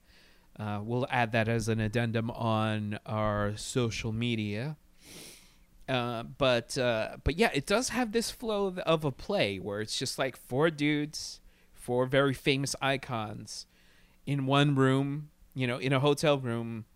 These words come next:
uh, basically discussing the ins-,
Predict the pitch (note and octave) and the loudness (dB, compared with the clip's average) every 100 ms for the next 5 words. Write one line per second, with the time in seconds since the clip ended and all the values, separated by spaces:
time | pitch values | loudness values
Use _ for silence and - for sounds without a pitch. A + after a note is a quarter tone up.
0 | _ _ _ _ - C#3+ A#2+ A#2+ A2+ G#2+ | _ _ _ _ -14 -2 2 4 2 0
1 | - B2 A#2+ - C#3 - C3+ B2+ A#2+ A2+ | -4 -2 -2 -4 -8 -4 -2 -2 -4 -4
2 | A#2 - C3 - C3 B2+ G2 C3 | -6 0 0 -2 -6 -6 -6 -8